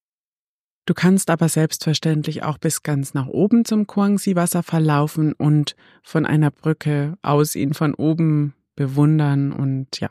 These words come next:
dieser Aufstieg ist es definitiv wert. Ein weiteres wunderschönes Highlight auf diesem Ausflug war eine Schmetterlingsfarm, die auf dem Weg lag. Und ich liebe ja Schmetterlinge so unglaublich.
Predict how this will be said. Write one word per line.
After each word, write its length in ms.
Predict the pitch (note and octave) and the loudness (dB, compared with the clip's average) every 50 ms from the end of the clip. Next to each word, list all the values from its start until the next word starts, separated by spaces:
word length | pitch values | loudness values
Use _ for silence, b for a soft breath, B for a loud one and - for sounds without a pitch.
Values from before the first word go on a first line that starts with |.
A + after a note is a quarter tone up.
| - _ _ _ _ - - | -10 _ _ _ _ -6 -2
dieser 320 | C3+ C#3 - C#3 C3+ - | -2 0 0 0 -2 0
Aufstieg 380 | - C3 - - - - - - | -2 -4 -6 -6 -8 -10 -8 -8
ist 140 | - C#3 B2+ | -8 -8 -8
es 140 | C3+ - - | -8 -8 -6
definitiv 680 | C#3+ C3 - - C#3 C3+ C3 C3 - - - - - | -6 -6 -6 -4 -4 -4 -4 -6 -8 -10 -10 -10 -8
wert. 360 | - - B2 B2 - - - _ _ _ _ _ _ _ _ _ _ _ _ _ _ _ _ _ _ _ _ - - | -8 -8 -8 -8 -12 -16 -20 _ _ _ _ _ _ _ _ _ _ _ _ _ _ _ _ _ _ _ _ -2 2
Ein 220 | E3 D#3+ D#3+ D#3 | 2 4 4 4
weiteres 800 | D#3 D3+ F3 F#3 - F#3 - - D#3 D#3+ D#3+ - - - - - | 2 2 0 2 0 -2 0 0 -2 -2 -2 -4 -10 -16 -16 -10
wunderschönes 800 | - C#3 D3+ E3 E3+ E3 D#3+ D#3 - - D3+ D3+ D3+ D3+ - - | -6 -2 2 2 4 4 2 2 0 0 0 0 0 0 -2 -2
Highlight 580 | D3+ D3 D3 D3 D3 C#3+ C#3+ C#3+ C#3 C3+ - - | -4 -2 0 0 0 0 0 0 -2 -4 -6 -10
auf 120 | - - | -10 -8
diesem 260 | - - D3 C3+ D3 - | -4 -4 -2 -2 -2 -4
Ausflug 580 | - C3+ C#3 C#3+ - - - - C#3+ C3+ - | -2 -2 -2 -2 -4 -6 -4 -4 -4 -2 -2
war 220 | - C3+ C3+ - - | -6 -6 -4 -2 0
eine 240 | C#3 C3+ C3+ C3+ | 0 2 2 0
Schmetterlingsfarm, 960 | C3 - - C3 C3 - D#3+ E3+ F3+ F#3 F#3+ F#3 - - - E3+ F3 F3+ F3+ E3+ | 0 -2 -2 -2 0 0 0 2 2 2 2 0 -2 -2 0 2 4 4 4 2
die 120 | F3 F3 | 2 0
auf 120 | - - | -2 -4
dem 220 | - - F3 F3 E3+ | -4 -2 -2 0 0
Weg 280 | E3+ F3 F3+ - - - | 0 0 0 -2 -4 -4
lag. 380 | F3+ E3+ E3 F3 F#3 F#3+ - | -2 -2 0 0 -2 -4 -4
Und 220 | - C#3+ D3+ D3 - | -4 -2 -2 -2 -4
ich 240 | - B2 - - - | -6 -10 -8 -4 -2
liebe 380 | B2+ B2 C#3+ E3 F3+ D3+ C3+ | 0 2 2 2 2 4 2
ja 240 | C3 C3 C3+ C3 C3 | 2 4 2 0 0
Schmetterlinge 640 | - - C#3 C#3 C#3 - C#3 C3 C3 C#3 C#3 C3+ C3 | 0 -2 -2 -2 -2 -2 -2 0 2 2 2 2 0
so 100 | C#3 - | 0 -2
unglaublich. 960 | - C#3 D3 D3+ D3 C#3+ C3+ C3+ C#3+ C#3+ _ - - B2+ C3 D3 E3 - - | 0 0 0 0 0 0 -2 -2 -2 -4 _ -2 0 0 0 0 -2 -4 -10